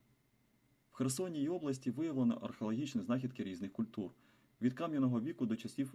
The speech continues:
давньої Русі. Тут великий вплив мали кімерійці, скіфи, сармати, греки, римляни, гуни, готи, хазари, русичі, печеніги, половці й татари.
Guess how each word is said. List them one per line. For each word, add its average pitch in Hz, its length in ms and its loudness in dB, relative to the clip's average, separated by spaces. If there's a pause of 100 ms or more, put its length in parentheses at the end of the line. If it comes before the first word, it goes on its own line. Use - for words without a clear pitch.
давньої 95 380 -2
Русі. 98 440 -6 (480)
Тут - 180 -6
великий 117 340 2
вплив 135 360 -2
мали 104 260 0
кімерійці, 107 680 0
скіфи, 127 440 2
сармати, 104 560 -2 (100)
греки, 113 380 -2
римляни, 98 440 0
гуни, 107 360 2
готи, 104 460 -2 (300)
хазари, 127 460 0
русичі, 123 420 0
печеніги, 110 540 4
половці 104 460 -2
й 95 60 -2
татари. 82 480 -6